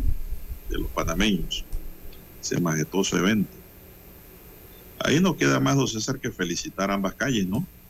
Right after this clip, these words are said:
Por mantener esa tradición y por hacer un espectáculo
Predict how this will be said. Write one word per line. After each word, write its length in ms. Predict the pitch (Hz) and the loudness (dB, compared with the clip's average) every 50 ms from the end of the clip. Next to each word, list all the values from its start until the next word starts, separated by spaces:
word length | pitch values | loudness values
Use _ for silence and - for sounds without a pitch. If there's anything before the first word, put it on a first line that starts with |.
| - - - - - - - - - - - - - - - - - - - - - - - - - - | -20 -20 -20 -20 -20 -20 -20 -20 -20 -20 -20 -20 -20 -20 -20 -20 -20 -20 -20 -20 -20 -20 -18 -18 -16 -12
Por 100 | - 85 | -8 -6
mantener 520 | 85 82 73 - 78 78 90 95 98 107 117 - - - - - - - - - - | -4 -4 -4 -2 0 2 2 2 2 0 -4 -12 -18 -20 -20 -20 -20 -20 -20 -8 -2
esa 400 | - 98 98 - - - 92 87 85 | 0 0 0 0 0 0 -2 -2 -2
tradición 680 | - 85 87 87 87 85 80 - - 98 101 110 127 | -2 0 2 2 2 2 2 2 4 4 4 4 2
y 60 | 139 | 0
por 240 | 135 - - - 82 | 0 -2 -2 -4 -4
hacer 360 | 82 - - - 92 92 92 | -4 -4 -2 0 2 2 2
un 140 | 92 92 95 | 2 2 0
espectáculo 960 | 87 - - - 82 - - - 98 95 - - 90 87 85 80 73 73 73 | -2 -4 -6 -12 -12 -10 -6 -4 -4 -2 -2 -2 0 0 0 0 0 -2 -6